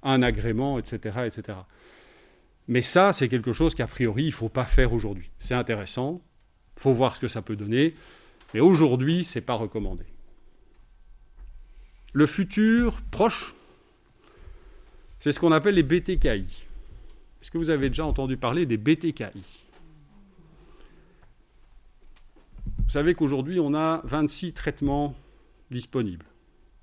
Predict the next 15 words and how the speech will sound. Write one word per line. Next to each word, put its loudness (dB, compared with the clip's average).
dans -2
la -6
sclérose -8
en -12
plaques, -20
remboursés, -4
autorisés -4
selon -6
différents -10
critères, -8
mais -4
on -4
en 0
a 2
vingt-six. -4